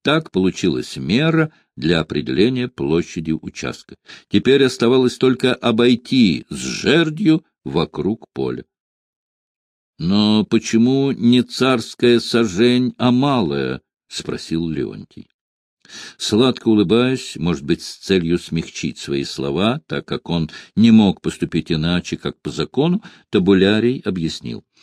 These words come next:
Царской саженью предписано пользоваться только при покупке крестьянином земли, а при продаже — малой. Так гласит новелла. «Ты правильно говоришь», —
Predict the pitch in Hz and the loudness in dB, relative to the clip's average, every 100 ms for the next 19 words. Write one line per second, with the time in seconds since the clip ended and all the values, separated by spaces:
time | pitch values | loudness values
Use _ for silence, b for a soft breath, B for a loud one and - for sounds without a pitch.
0 | b b - - 107 139 123 - 107 98 | b b -16 -4 -2 -2 -4 -6 -6 -6
1 | - 95 92 120 143 139 135 104 107 - | -4 -4 -2 -4 -4 -6 -8 -4 -4 -4
2 | 117 - 120 123 - 139 123 127 123 117 | -8 -6 -6 -6 -2 -2 0 -4 -2 -6
3 | - 117 131 123 143 b b b - 117 | 0 2 2 0 -10 b b b 2 2
4 | - 101 - 120 120 - 120 - 110 113 | 2 -6 -2 -2 -2 0 -4 -2 -2 -2
5 | - 95 113 131 98 64 58 58 - _ | -4 -2 0 2 0 -2 -8 -10 -12 _
6 | - - - - - - _ _ _ _ | -18 -12 -10 -10 -14 -16 _ _ _ _
7 | B B 73 85 85 82 - 101 - 82 | B B -2 0 2 0 0 0 0 -2
8 | 67 92 127 135 98 71 - _ _ - | -2 0 0 -2 -4 -8 -8 _ _ -10
9 | 73 73 69 64 58 62 - _ b b | -6 -2 -2 -2 -4 -8 -12 _ b b
10 | - 107 127 135 - 92 87 82 - 95 | -6 0 0 -2 -8 -2 -2 -2 -4 -6
11 | - 123 98 69 64 64 113 - _ _ | -4 -4 -4 -4 -4 -6 -10 -14 _ _
12 | _ _ _ _ _ _ _ _ _ - | _ _ _ _ _ _ _ _ _ -10
13 | - - 113 57 64 65 92 110 - _ | -8 -4 -6 -6 -8 -6 -4 -4 -8 _